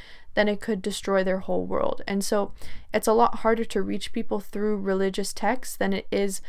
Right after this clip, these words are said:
to reach people through science. So that's why I prefer to reach as many people through science, because people are a lot less defensive than if I were to be like, "Well, don't you see this principle? Like, this is very obvious." And they'd be like, "Oh, well, that's from, uh,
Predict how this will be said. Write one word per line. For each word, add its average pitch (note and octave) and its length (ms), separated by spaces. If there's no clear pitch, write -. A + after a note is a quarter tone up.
to G#3+ 120
reach G3 280
people G3 260
through F#3+ 200
science. G3+ 420
So F#3+ 100
that's - 220
why G3 180
I - 40
prefer G3 640
to F#3+ 360
reach A#3+ 220
as A#3 120
many A#3+ 140
people A3 300
through G3+ 180
science, G3 300
because G3 380
people G#3 300
are G3 80
a F#3+ 80
lot F#3+ 280
less F#3+ 240
defensive G3 640
than F#3+ 160
if F#3 140
I G3 120
were F#3+ 120
to F#3+ 60
be F#3+ 160
like, F#3 220
"Well, G3+ 220
don't G#3 300
you A3+ 60
see G#3+ 340
this B3 280
principle? D#4 500
Like, G#3+ 220
this A#3 200
is A3 320
very A3 240
obvious." A#3 360
And G#3 60
they'd G3+ 80
be G3+ 60
like, A3 120
"Oh, B3+ 220
well, G#3+ 140
that's G#3+ 240
from, G3+ 340
uh, F#3+ 280